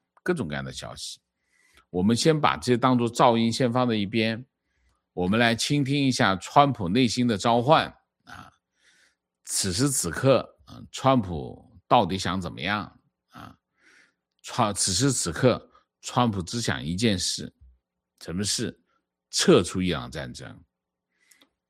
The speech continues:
为什么要撤出伊朗战争？因为伊朗没有像他想象的那样被迅速击溃，啊，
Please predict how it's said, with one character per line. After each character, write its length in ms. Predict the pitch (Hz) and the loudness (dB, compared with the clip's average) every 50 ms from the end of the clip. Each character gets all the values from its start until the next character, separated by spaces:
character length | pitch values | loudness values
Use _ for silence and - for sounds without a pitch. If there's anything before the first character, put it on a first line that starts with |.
| _ _ _ | _ _ _
为 260 | - 147 196 233 170 | 6 8 8 8 8
什 160 | 113 - - | 4 2 2
么 120 | 92 92 92 | 2 2 2
要 80 | 95 | 0
撤 320 | 90 - - - 196 156 107 | 0 -2 2 4 6 6 6
出 180 | - - 104 | 4 0 -2
伊 100 | 101 95 | -2 -2
朗 180 | 82 76 62 - | -4 -4 -8 -12
战 200 | - - 69 67 | -12 -12 -12 -12
争？ 260 | 67 69 67 60 62 - _ _ _ _ _ _ _ - - _ _ _ _ | -12 -14 -16 -16 -18 -20 _ _ _ _ _ _ _ -20 -20 _ _ _ _
因 180 | - 113 123 123 | 4 6 6 8
为 180 | 120 113 113 | 8 6 6
伊 380 | 110 - - - 117 131 143 151 | 4 0 -4 -4 0 4 6 6
朗 300 | 131 90 62 50 - - _ _ _ _ _ _ _ _ _ _ _ _ _ _ | 6 4 2 -2 -6 -16 _ _ _ _ _ _ _ _ _ _ _ _ _ _
没 440 | - 95 98 98 95 92 95 120 156 | -4 -2 0 2 4 4 6 6 6
有 200 | 165 127 87 76 | 6 4 2 0
像 300 | - - 139 117 98 92 | 0 0 0 2 2 0
他 200 | 85 104 117 120 | 0 0 0 0
想 300 | 117 - - 67 73 - | 0 0 -4 -6 -6 -6
象 220 | - - 139 127 107 | -4 -2 -2 -2 0
的 100 | 98 92 | -2 -2
那 80 | 95 | -2
样 200 | 98 87 73 69 - _ | -2 -2 -4 -6 -6 _
被 180 | - 120 98 87 | 0 0 0 0
迅 260 | - - - 151 117 | -4 -6 -4 -4 -4
速 160 | 98 - 92 | -4 -6 -10
击 200 | 82 - 120 120 | -8 -4 -4 -4
溃， 360 | 107 - 160 175 151 98 - - _ _ _ _ _ _ _ _ _ _ _ _ _ _ - | -2 0 2 0 0 0 -6 -14 _ _ _ _ _ _ _ _ _ _ _ _ _ _ -20
啊， 280 | - - 123 - - | -18 -18 -18 -18 -20